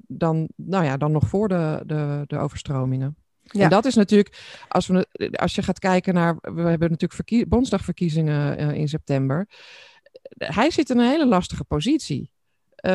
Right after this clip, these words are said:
Speaker 1: ik bedoel, in tweeduizend twee waren de grote overstromingen. Toen kon kanselier Schreuder, die liep daar met regelaars rond. Hem heeft dat heel erg geholpen. Maar Laschet lijkt, lijkt tot nog toe...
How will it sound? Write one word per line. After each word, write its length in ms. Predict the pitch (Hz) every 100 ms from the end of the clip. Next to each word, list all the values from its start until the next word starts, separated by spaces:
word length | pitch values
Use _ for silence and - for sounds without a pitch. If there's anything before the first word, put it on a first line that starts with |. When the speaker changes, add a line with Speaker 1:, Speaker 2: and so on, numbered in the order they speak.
| 185 139
Speaker 1:
ik 60 |
bedoel, 260 | 185 196 190
in 160 | - 185
tweeduizend 440 | 208 208 196 190
twee 240 | 185 233 247
waren 160 | 185
de 60 | -
grote 260 | 185 170
overstromingen. 580 | - 156 - 175 160 165
Toen 80 | -
kon 160 | 185 175
kanselier 420 | 180 175 180 165
Schreuder, 540 | - 185 214 202 165 160
die 100 | 160
liep 140 | 165
daar 100 | 165
met 120 | 156
regelaars 540 | 165 160 160 160 151 156
rond. 240 | 156 151
Hem 260 | 165 185 262
heeft 200 | 170 -
dat 100 | 160
heel 160 | 151 147
erg 100 | -
geholpen. 500 | 147 254 247 147 165 - - - _
Maar 120 | 175
Laschet 340 | 175 254 - 156
lijkt, 320 | 139 147 -
lijkt 280 | 156 156 -
tot 160 | - 165
nog 240 | 185 190
toe... 220 | - 190